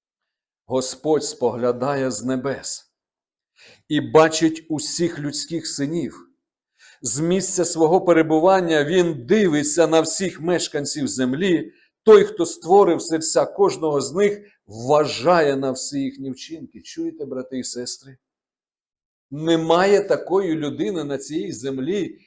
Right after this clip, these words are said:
на якою б, на яку б не дивився Господь з небес святих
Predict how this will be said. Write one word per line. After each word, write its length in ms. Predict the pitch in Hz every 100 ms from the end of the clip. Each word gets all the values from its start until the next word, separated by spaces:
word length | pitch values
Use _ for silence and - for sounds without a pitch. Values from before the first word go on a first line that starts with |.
| _ -
на 160 | 165
якою 560 | 165 165 - 208 190 180
б, 80 | 170
на 360 | 170 151 165
яку 260 | 165 165 196
б 80 | 165
не 100 | 156
дивився 520 | 160 180 190 - 147
Господь 600 | 147 139 - - 196 190
з 420 | - - - 113
небес 500 | 131 120 170 170 -
святих 600 | 131 135 165 208 -